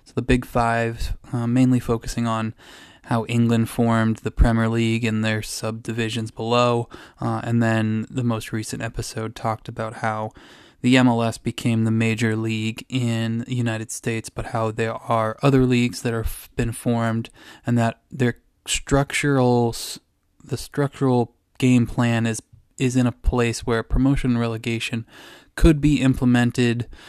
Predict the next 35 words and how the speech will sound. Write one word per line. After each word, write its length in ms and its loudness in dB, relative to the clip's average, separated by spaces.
uh, 240 -2
you 120 -4
know, 140 0
if 220 -6
we 100 -2
didn't 360 -2
have 220 -6
to 80 -16
talk 280 -6
about 260 -4
all 260 -2
of 120 -8
the, 360 -2
the 380 -6
financials 720 -2
that 160 -8
go 160 -4
along 300 -6
with 180 -12
it. 180 -4
But 280 6
we're 120 2
gonna 180 8
do 200 4
that 200 0
today. 560 0
Uh, 300 -2
that's 260 -2
the 100 -2
biggest 600 -4
part 340 2
of 160 -2
this 320 0
is, 400 -4
um, 360 -8